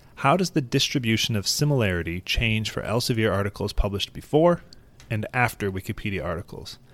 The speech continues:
What they find is quite similar to their much smaller experiment comprised of forty-three new Wikipedia articles. There's an increase in the number of Elsevier articles that use similar language as a given Wikipedia article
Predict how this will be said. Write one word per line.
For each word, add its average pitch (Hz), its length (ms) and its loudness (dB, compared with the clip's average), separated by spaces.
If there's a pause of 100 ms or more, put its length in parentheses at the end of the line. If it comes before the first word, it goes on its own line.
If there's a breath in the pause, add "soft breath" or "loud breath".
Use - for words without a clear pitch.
(400 loud breath)
What 151 120 0
they 165 80 4
find 151 280 2
is - 100 0
quite 170 280 2
similar 131 400 2
to - 140 -2
their 113 100 4
much 113 260 0
smaller 117 380 2
experiment 95 540 -2
comprised 92 460 -4
of 85 80 -10
forty-three 95 600 -6 (100)
new 101 200 -4
Wikipedia 92 520 -8
articles. - 440 -10 (800 soft breath)
There's 120 240 0
an 120 200 -4
increase 160 640 -2
in 117 120 -2
the 107 60 0
number 120 300 2
of 101 100 2
Elsevier 113 540 0
articles 95 440 -6
that - 100 -10
use 95 160 -8
similar 123 400 2
language 110 480 0
as 98 140 -4
a 104 60 -4
given 98 320 -4
Wikipedia 101 560 -2
article 87 440 -6